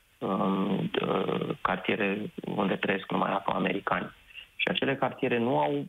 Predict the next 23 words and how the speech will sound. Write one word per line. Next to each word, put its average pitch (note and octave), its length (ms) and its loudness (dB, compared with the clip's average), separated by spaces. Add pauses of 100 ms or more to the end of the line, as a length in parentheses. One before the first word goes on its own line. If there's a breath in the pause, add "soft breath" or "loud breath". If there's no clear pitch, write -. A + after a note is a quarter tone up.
nici B2+ 260 -4
cele D3 260 0
mai, B2+ 400 2
uh, A2+ 260 2 (420)
mici, A#2 580 2
uh, G#2+ 640 0 (220)
nu, B2 220 0
acolo A#2+ 260 0
oamenii B2 260 2
nu A2+ 80 4
au A2 80 4
acces - 360 -2
la G#2 340 0 (560 loud breath)
chestii - 280 0
de C#3 120 0
bază. C3+ 560 -2 (120)
Uh, A2 100 -12 (100)
vorbim A2 300 -2
de G#2+ 120 -2
magazine G2+ 440 0
alimentare, G#2 880 2
magazine G2 600 0
de F#2+ 420 0